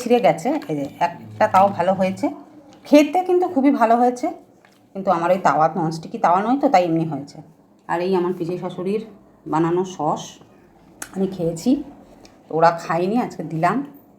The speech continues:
আর খুবই ভালো লাগছে। নে, ওকে খাইয়ে দিতে হবে,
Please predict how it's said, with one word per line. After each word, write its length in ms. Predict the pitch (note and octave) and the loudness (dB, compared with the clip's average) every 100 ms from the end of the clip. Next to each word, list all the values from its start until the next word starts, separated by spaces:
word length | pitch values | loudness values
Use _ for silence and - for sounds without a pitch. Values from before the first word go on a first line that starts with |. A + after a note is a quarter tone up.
| _ _ _ - - | _ _ _ -20 -14
আর 120 | D#3 D#3+ | -12 -12
খুবই 200 | - G3 | -8 -4
ভালো 220 | F3 E3 F3+ | 0 4 6
লাগছে। 260 | D#3+ D#3 A3+ D4 - - - _ _ - - - - - - - - - - - - - - - - - B3+ - - - - - - - - | 4 0 -4 -6 -12 -20 -20 _ _ -20 -20 -20 -20 -20 -20 -20 -20 -20 -18 -16 -18 -20 -20 -20 -18 -16 -16 -20 -20 -20 -20 -20 -20 -20 -10
নে, 120 | E3 D#3+ - - _ - - | -8 -8 -12 -20 _ -20 -8
ওকে 140 | E3 D#3+ | -8 -4
খাইয়ে 260 | - G3+ G3+ | 0 4 4
দিতে 240 | D#3+ D3 C#3+ | 0 -6 -10
হবে, 160 | C#3 | -8